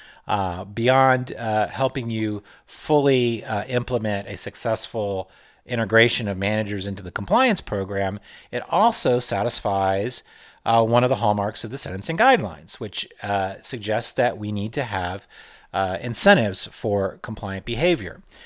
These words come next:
This is, incentives, as we've talked about many times, are often very hard to implement, very hard to figure out exactly how you, uh, uh, integrate incentives. And it's often done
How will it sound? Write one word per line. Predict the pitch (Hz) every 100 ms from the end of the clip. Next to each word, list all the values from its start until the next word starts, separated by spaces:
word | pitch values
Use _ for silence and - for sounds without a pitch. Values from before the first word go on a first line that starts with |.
| - _
This | 113 120
is, | 135 - -
incentives, | 110 110 117 123 170 -
as | 117 110
we've | 107
talked | 120 110
about | 117 110
many | 113 123
times, | - 110 92 110 -
are | 113 -
often | 151 175 127 110
very | 104 107 208 226
hard | 214 - 185 180 -
to | -
implement, | 147 - 87 - - - - -
very | 131 156
hard | 147 151
to | 127
figure | 135 135
out | 123 92
exactly | - 110 - 107
how | 107
you, | 107 101 95 - - - _ -
uh, | 95 90 - - - 131
uh, | 104 92 92 - -
integrate | 156 127 107 110 104
incentives. | 98 - 117 87 107
And |
it's | 107
often | - 175 202 202
done | 147 147 135 123